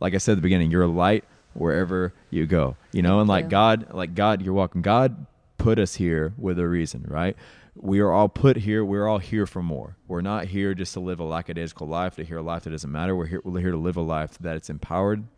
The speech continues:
Speaker 1: that goes forward and makes a difference. And, like, I just wanna encour-, encourage you, acknowledge you for the fact that you're doing things in your life that are making women's life, not only women's life, but men's life as well, better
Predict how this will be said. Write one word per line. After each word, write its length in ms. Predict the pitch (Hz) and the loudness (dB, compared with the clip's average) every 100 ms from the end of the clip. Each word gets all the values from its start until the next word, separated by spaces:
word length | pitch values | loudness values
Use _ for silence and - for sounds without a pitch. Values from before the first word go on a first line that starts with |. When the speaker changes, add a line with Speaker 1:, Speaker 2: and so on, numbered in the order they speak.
| - _ - | -20 _ -16
Speaker 1:
that 160 | - | -10
goes 240 | 82 87 - | -4 -4 -4
forward 360 | 90 82 87 82 | -6 -2 -2 -4
and 100 | 80 | -8
makes 160 | 82 | -8
a 40 | 80 | -8
difference. 440 | 82 - 80 - | -8 -8 -14 -10
And, 120 | 82 | -8
like, 200 | 80 78 | -8 -6
I 80 | 90 | -6
just 140 | 85 104 | -4 -2
wanna 160 | 95 | -2
encour-, 300 | 90 107 104 | 0 0 0
encourage 580 | 104 85 - - 104 101 | -2 -6 -8 -2 0 2
you, 60 | 98 | 2
acknowledge 340 | 85 90 95 | 2 0 0
you 80 | 95 | -2
for 80 | 95 | -8
the 80 | 82 | -6
fact 220 | 90 87 | -6 -6
that 160 | 82 87 | -8 -6
you're 80 | |
doing 340 | 104 117 110 104 | -4 -2 -2 -2
things 320 | 101 95 92 | -4 -4 -6
in 80 | 78 | -6
your 140 | 87 | -4
life 380 | 110 90 85 - - - - | -2 -2 -4 -8 -20 -20 -12
that 100 | - | -6
are 60 | 78 | -2
making 380 | 80 95 104 104 | -2 -2 -2 -2
women's 360 | 98 104 98 | 0 -2 -2
life, 300 | 95 90 92 | 0 0 -2
not 140 | 110 104 | -2 0
only 120 | 123 | 2
women's 280 | 104 104 92 | 2 2 2
life, 160 | 90 85 | -2 -2
but 100 | 82 | -2
men's 200 | 92 95 | -2 0
life 180 | 92 101 | -2 -4
as 120 | 95 | -4
well, 260 | 82 80 117 _ _ _ _ _ - - | -2 -2 -6 _ _ _ _ _ -20 -6
better 440 | 104 95 80 73 | -4 -2 -4 -6